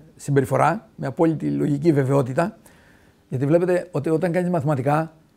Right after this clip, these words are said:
και βγάλεις ένα θεώρημα, παραδείγματος χάρη, δεν υπάρχει κάποιο πείραμα που να σου πει το θεώρημα είναι σωστό ή όχι. Συνεπώς πρέπει να έχεις ακολουθήσει πολύ σωστή λογική. Όταν κάνεις όμως εφηρμοσμένα μαθηματικά, ακόμα και αν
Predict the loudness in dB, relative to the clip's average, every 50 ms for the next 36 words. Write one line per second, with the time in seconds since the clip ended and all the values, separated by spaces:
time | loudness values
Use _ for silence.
0 | _ _ _ _ _ _ _ _ _ -4 -2 2 4 4 4 4 2 -2 0 4
1 | 6 6 6 6 4 2 -2 -2 -4 -2 -2 0 0 0 0 -2 -4 -10 -18 _
2 | _ _ _ _ -6 -4 -2 -2 0 0 0 0 0 2 2 2 2 2 2 0
3 | -2 -4 -6 -6 -4 -4 -4 -4 -4 -4 -2 -2 -2 -4 -4 -6 -6 -6 -6 -4
4 | -4 -2 -2 -2 -4 -4 -6 -8 -12 -14 _ _ _ -16 -14 -10 -8 -8 -6 -4
5 | -4 -4 -4 -4 -6 -8 -8 -4 -4 -2 -2 -2 -2 -2 -2 -2 -4 -6 -6 -4
6 | -4 -2 -2 -2 -2 -2 -4 -6 -4 -4 -2 0 0 0 -2 -2 -2 -2 -4 -4
7 | -8 -16 -20 _ _ _ _ _ _ _ _ _ _ _ _ _ _ _ _ _
8 | _ _ _ -4 -2 -2 -2 -2 -2 -2 0 0 0 -2 0 -2 -2 -2 0 0
9 | 0 2 4 4 4 4 2 0 -2 -2 -4 -4 -2 -2 -2 -2 -4 -8 -14 _
10 | _ _ _ -10 -8 0 0 2 2 2 0 2 2 4 4 4 2 2 0